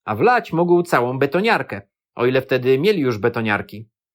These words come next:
„Słowo betoniarka źle mi się kojarzy”, westchnął chłopiec. „Na pewno mieli”, powiedział szef, który tymczasem wyszedł z sali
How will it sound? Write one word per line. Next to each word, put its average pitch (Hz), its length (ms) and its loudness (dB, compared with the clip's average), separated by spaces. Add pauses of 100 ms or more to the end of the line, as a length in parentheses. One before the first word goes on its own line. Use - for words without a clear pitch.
(460)
„Słowo 220 360 2
betoniarka 180 720 0
źle 170 200 -2
mi 170 100 -2
się 160 140 -4
kojarzy”, 123 640 0
westchnął 123 560 -2
chłopiec. 113 600 -4 (720)
„Na 247 120 2
pewno 220 360 0
mieli”, 165 500 -2
powiedział 104 400 -2
szef, 220 320 -4
który 202 260 0
tymczasem 165 600 -2
wyszedł 120 400 -2
z - 160 -14
sali 170 380 -2